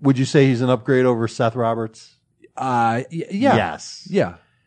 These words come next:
Speaker 1: Would you say that Adam Humphries is a better slot receiver than Cole Beasley, or do you think that they're the same guy?
Speaker 2: I think that, uh, Humphries is a younger version, right?
Speaker 1: Mm-hmm.
Speaker 2: Yeah,
Speaker 1: I
Speaker 2: I
Speaker 1: believe
Speaker 2: think
Speaker 1: so.
Speaker 2: I'd rather, I'd rather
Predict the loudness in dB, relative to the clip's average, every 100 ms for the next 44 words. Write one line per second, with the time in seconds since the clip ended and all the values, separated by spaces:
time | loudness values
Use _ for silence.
0 | _ _ _ _ _ _ -18 -4 -2 -2
1 | -4 -2 0 0 -4 -4 -4 -6 -10 -8
2 | -8 -10 -18 -18 -20 -20 _ _ -14 -12
3 | -8 -8 -8 -8 -10 -10 -12 -14 -14 -14
4 | -16 -16 -14 -10 -8 -8 -8 -10 -8 -8
5 | -8 -8 -10 -12 -12 -14 -16 -16 -20 -20
6 | -20 -20 -20 -20 _ -2 0 0 0 -2
7 | 0 -2 -2 -4 -2 -2 -2 -2 0 0
8 | 0 -4 -6 -6 -4 -6 -8 -10 -10 -8
9 | -6 -6 -6 -6 -4 -6 _ _ -6 2
10 | 4 4 2 0 2 4 4 4 0 -4
11 | -4 -2 2 2 0 -2